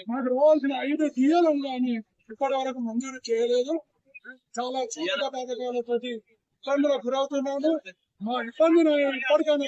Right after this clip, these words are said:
ప్రభుత్వం గుర్తించి మా సమస్యల్ని పరిష్కరించే దిశగా చర్యలు తీసుకోవాలని మనస్ఫూర్తిగా కోరుకుంటున్నాను. అయ్యా, మేము మీకు సేవకులము, మీ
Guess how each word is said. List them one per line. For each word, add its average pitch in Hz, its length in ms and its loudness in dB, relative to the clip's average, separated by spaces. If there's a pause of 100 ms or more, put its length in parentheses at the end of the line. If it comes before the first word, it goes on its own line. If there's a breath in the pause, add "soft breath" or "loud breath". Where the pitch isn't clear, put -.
ప్రభుత్వం 254 420 -2
గుర్తించి 240 460 -4 (500)
మా 247 80 -6 (140)
సమస్యల్ని 294 500 4
పరిష్కరించే 277 640 0
దిశగా 240 340 0 (360)
చర్యలు 254 360 2
తీసుకోవాలని 240 580 -2
మనస్ఫూర్తిగా 233 500 -4 (100)
కోరుకుంటున్నాను. 233 720 -2 (720)
అయ్యా, 262 200 2 (760)
మేము 294 220 4 (120)
మీకు 277 260 2
సేవకులము, 285 600 4 (640)
మీ 269 80 0